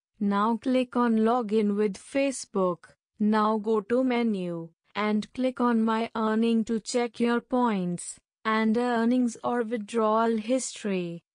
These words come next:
Now here you can see your points history and reward points and your referral code. Now go to menu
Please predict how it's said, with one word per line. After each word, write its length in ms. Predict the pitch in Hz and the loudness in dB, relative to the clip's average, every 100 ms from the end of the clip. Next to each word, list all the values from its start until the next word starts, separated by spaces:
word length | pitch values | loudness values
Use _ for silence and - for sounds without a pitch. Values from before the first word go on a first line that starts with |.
| - | -4
Now 420 | 208 208 220 277 | 0 2 2 0
here 380 | 277 226 240 226 | -2 -2 0 0
you 220 | 220 214 | 0 0
can 260 | 208 226 220 | 0 0 0
see 280 | - 233 247 | -2 0 2
your 180 | 240 220 | 0 -2
points 480 | - 240 240 247 - | -2 0 0 -2 -4
history 800 | 262 262 - - 196 180 170 - _ - | -4 -4 -8 -6 -4 -4 -8 -12 _ -2
and 340 | 202 208 202 | 0 2 0
reward 460 | 202 202 202 214 214 - | 0 0 2 0 -2 -2
points 400 | 240 247 247 233 | 0 0 -2 -2
and 240 | 220 214 | -2 0
your 240 | 220 226 | 0 0
referral 580 | 226 220 233 240 254 254 | 0 -2 0 2 2 2
code. 460 | - 233 185 165 - _ _ - | 2 2 2 -4 -12 _ _ 0
Now 380 | 214 214 214 | 2 4 2
go 220 | 220 220 208 | 0 0 0
to 240 | 240 254 | 0 2
menu 640 | 254 240 226 185 175 165 | 2 2 0 -2 -4 -8